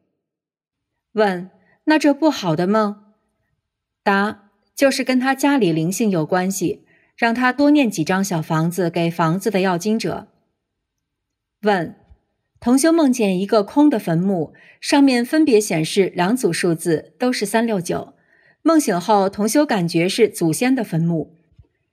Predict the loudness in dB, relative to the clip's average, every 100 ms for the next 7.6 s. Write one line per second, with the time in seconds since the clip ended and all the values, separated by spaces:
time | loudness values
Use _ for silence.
0 | _ -2 0 0 0 0 0 -2 -2 0
1 | 0 0 -2 0 0 2 0 0 0 0
2 | 0 0 0 0 0 0 -2 -2 0 0
3 | -2 -8 _ _ _ _ _ _ _ _
4 | _ _ 0 0 -2 -6 _ -2 0 2
5 | 0 0 -2 0 0 -2 -2 -4 -4 -8
6 | -8 -10 -14 _ _ _ _ _ _ _
7 | _ -2 0 0 -6